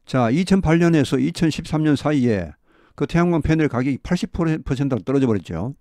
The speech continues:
<clears throat> Price for wind turbines and lithium ion batteries also dropped sharply because of China's, 어, Chinese manufacturers.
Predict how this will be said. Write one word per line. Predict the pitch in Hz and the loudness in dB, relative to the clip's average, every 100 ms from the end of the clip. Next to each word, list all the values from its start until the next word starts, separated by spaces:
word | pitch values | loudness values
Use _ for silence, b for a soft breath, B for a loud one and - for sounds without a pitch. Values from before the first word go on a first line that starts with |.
| _ | _
<clears throat> | 156 113 82 _ _ _ _ _ _ _ _ _ _ _ - - - _ - | -8 -8 -10 _ _ _ _ _ _ _ _ _ _ _ -20 -20 -20 _ 2
Price | 147 139 | 4 4
for | - 135 | 4 6
wind | 143 139 | 8 6
turbines | 143 151 156 156 120 | 6 8 8 6 6
and | 110 | 8
lithium | 151 - 147 143 131 | 8 8 6 6 6
ion | 135 139 123 | 6 6 6
batteries | 170 151 127 101 87 - | 4 4 4 4 2 -2
also | 120 - | -2 2
dropped | 120 113 | 2 2
sharply | - 156 117 95 | 2 2 4 0
because | 104 110 117 110 | 0 2 4 2
of | 95 | 0
China's, | 120 117 107 - b b b b | 0 2 2 -2 b b b b
어, | 113 | 0
Chinese | 135 139 156 127 | 6 8 8 6
manufacturers. | 131 123 196 - 101 85 | 2 2 2 2 -2 -2